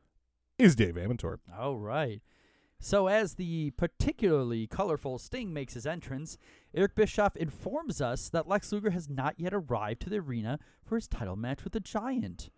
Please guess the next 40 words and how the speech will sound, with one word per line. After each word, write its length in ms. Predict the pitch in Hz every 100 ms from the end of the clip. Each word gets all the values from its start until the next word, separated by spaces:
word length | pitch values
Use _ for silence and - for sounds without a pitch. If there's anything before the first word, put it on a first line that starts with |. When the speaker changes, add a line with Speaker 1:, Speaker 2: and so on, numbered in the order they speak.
| _ _ _ _ - - 403
Speaker 2:
Hmm. 460 | 254 143 123 95 87 90
Speaker 1:
Uh-oh. 720 | 110 131 107 90 90 92 92 - - _ _ -
Speaker 2:
Um, 220 | 85 92
after, 360 | 127 - 139 -
after 240 | 143 - 147
he 100 | 139
removes 300 | 139 165 135
his 120 | 131
robe, 400 | 170 240 202 202
we 140 | 151
see 200 | - 170
that 100 | 147
Lord 260 | 131 139 139
Steven 220 | 151 123
Regal 340 | 127 147 170 196
also 300 | 131 135 135
has 100 | 110
bandages 540 | 113 107 123 160 156
on 120 | 117
his 100 | 98
forearm, 560 | - 107 92 107 175 294 _ _ _
his 180 | - -
thigh, 420 | - 98 104 135 - _
and 160 | 170 190
his 120 | 185
knee. 300 | 220 127 - _ _ _ _ _ _ _ _ _ _ _ _ _
Regal 300 | 254 302 269
is 120 | 190
upset 300 | 220 - 220
at 60 | 220
the 60 |
Speaker 1:
Also, 400 | 127 165 202 185
also 540 | - 123 165 - 190 170
on 160 | 147 139
his, 340 | 139 120 120
uh, 360 | 123 113 107 104 - - 123
left 340 | 113 110 -
wrist 300 | 120 123 -
and 100 | 107
hand. 340 | 110 90 -